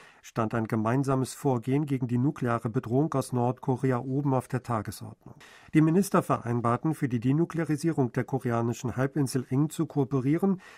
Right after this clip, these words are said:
und präsentierten konkrete Maßnahmen gegen Nordkoreas Provokationen mit ballistischen Raketen.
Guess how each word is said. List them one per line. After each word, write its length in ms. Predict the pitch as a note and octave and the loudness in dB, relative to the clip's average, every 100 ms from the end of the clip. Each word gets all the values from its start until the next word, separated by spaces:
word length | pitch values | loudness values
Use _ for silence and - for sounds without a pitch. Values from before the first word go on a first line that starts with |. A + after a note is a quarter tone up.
| - - | -20 -4
und 340 | A#2+ A#2 - | -2 -2 -4
präsentierten 600 | - B2 C3 A#2 D3 C#3+ | -4 0 0 0 0 0
konkrete 420 | - D3 E3 D#3 | -2 -2 -2 -2
Maßnahmen 640 | C3 B2 B2 - A#2 A2 A2 | 0 2 0 -2 -2 -2 -2
gegen 220 | B2 A#2 | -2 -2
Nordkoreas 720 | A2+ B2+ - C#3 C3 A#2+ G#2+ | 0 -2 -2 -6 -2 -4 -4
Provokationen 960 | - C3 A#2+ A#2 C3+ - C#3 C#3 C#3+ B2 | -6 -4 -4 -2 -4 -2 0 2 2 0
mit 200 | A#2 - | -4 -4
ballistischen 640 | A#2 A2+ - - A#2 B2+ | -4 -4 -4 -6 -6 -6
Raketen. 600 | A#2 A2+ - A2 _ | -6 -8 -8 -10 _